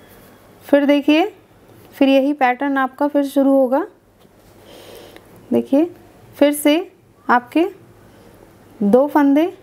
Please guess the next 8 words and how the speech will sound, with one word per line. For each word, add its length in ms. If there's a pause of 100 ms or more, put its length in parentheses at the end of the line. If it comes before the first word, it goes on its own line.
(600)
उल्टे, 520 (1000)
चार 320
फंदे 460 (720)
सीधे, 640 (640)
दो 240
फंदे 380 (560)
उल्टे 680 (260)
और 360